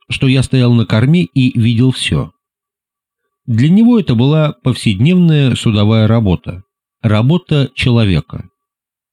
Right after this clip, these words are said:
Я был единственным из представителей Юта, знавшим о его подвиге, и знавшим только потому, что случайно был его очевидцем.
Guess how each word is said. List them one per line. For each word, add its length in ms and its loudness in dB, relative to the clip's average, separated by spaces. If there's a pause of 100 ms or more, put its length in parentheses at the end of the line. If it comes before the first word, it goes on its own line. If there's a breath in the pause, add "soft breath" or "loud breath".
(880)
Я 260 0
был 300 0
единственным 920 0 (100)
из 140 -4
представителей 840 -2
Юта, 540 0 (180)
знавшим 600 -2
о 120 -2
его 220 0
подвиге, 560 -4 (760)
и 100 0
знавшим 560 0
только 320 -2
потому, 400 0
что 340 -2
случайно 560 0
был 200 2
его 300 0
очевидцем. 720 -4